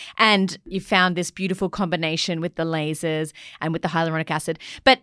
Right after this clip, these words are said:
for other people, I wish we could all just come and see you, but if other people are in different local areas and they're trying to find somewhere that has this hyaluronic acid base in a treatment, what should they be looking for or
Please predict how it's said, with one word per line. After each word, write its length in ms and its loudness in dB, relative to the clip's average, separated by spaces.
for 160 4
other 220 8
people, 460 6
I 80 6
wish 180 4
we 80 6
could 120 6
all 120 10
just 140 0
come 140 6
and 80 6
see 120 6
you, 180 4
but 160 4
if 120 2
other 220 4
people 400 4
are 180 8
in 180 2
different 480 4
local 360 4
areas 460 4
and 100 2
they're 80 6
trying 300 2
to 60 0
find 460 4
somewhere 500 2
that 240 4
has 340 2
this 160 -2
hyaluronic 540 4
acid 320 -2
base 260 2
in 80 0
a 60 -2
treatment, 440 -6
what 340 4
should 220 2
they 180 6
be 300 -2
looking 480 0
for 440 2
or 140 0